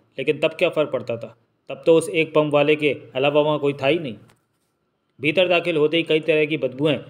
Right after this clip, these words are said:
उसके नथनों से टकराईं और उसे उबकाई आने लगी। बड़ी मुश्किल से उसने अपने पर काबू किया और फिर बाएं से दाएं निगाह दौड़ाई। दाएं प्लाईवुड के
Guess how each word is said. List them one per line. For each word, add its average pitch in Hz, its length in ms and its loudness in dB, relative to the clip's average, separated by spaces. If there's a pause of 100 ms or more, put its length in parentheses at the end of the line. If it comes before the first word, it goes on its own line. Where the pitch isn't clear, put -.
(160)
उसके 156 180 0
नथनों 147 300 -4
से 143 120 -4
टकराईं 117 360 -6 (220)
और 135 80 0
उसे 143 160 2
उबकाई 151 320 2
आने 120 200 -4
लगी। 110 220 -12 (420)
बड़ी 151 160 2
मुश्किल 165 320 -2
से 170 120 0
उसने 160 180 -6
अपने 151 160 -6
पर 151 140 -4
काबू 131 260 -2
किया 113 220 -10 (380)
और 123 60 -16
फिर 147 120 -2
बाएं 156 220 2
से 165 140 0
दाएं 151 200 2
निगाह 139 220 0
दौड़ाई। 113 280 -4 (580)
दाएं 156 240 -4
प्लाईवुड 160 360 0
के 165 80 -2